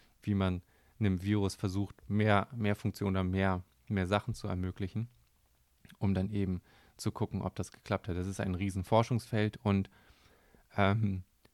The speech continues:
natürlich auch nicht ohne Probleme. Also, und das ist auch so ein bisschen das, was, äh, was so die Incentivierung oder Interessenskonflikte dann ausmacht, wenn die Leute, die jetzt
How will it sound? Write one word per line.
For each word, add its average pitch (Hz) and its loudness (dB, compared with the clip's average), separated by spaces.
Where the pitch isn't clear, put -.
natürlich 110 4
auch - 0
nicht 101 2
ohne 98 4
Probleme. 95 2
Also, 90 -2
und 120 6
das 107 8
ist 117 0
auch 110 8
so 110 0
ein 104 2
bisschen 113 0
das, 101 0
was, 117 4
äh, 113 4
was 107 2
so 127 2
die 104 2
Incentivierung 113 2
oder 104 4
Interessenskonflikte 107 -2
dann 107 0
ausmacht, 95 0
wenn 107 2
die 101 2
Leute, 101 2
die 98 -6
jetzt 95 -4